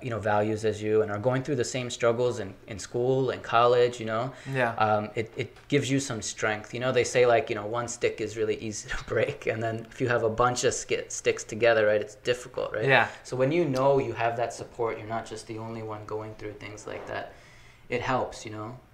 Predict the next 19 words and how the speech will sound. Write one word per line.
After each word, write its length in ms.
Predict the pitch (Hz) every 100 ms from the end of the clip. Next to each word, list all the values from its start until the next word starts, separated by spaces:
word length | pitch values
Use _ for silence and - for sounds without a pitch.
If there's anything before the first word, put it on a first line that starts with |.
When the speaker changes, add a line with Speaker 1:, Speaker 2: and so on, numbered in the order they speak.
| _ - -
Speaker 1:
It 120 | 113
really 180 | 127 113
does. 360 | 113 104 101 -
And, 180 | 113
and 180 | 110 113
so 180 | - 113
I 140 | -
would 160 | 123 123
really 320 | 117 143 147
encourage 500 | 123 113 117 110 107
those 220 | - - -
kinds 300 | 110 110 110
of 100 | -
things, 340 | - - -
you 60 | 110
know? 200 | 107 123 - -
Speaker 2:
Yeah. 260 | 143 123 98 - - - -
Speaker 1:
Yeah. 380 | 139 143 143
Speaker 2:
Uh, 40 | -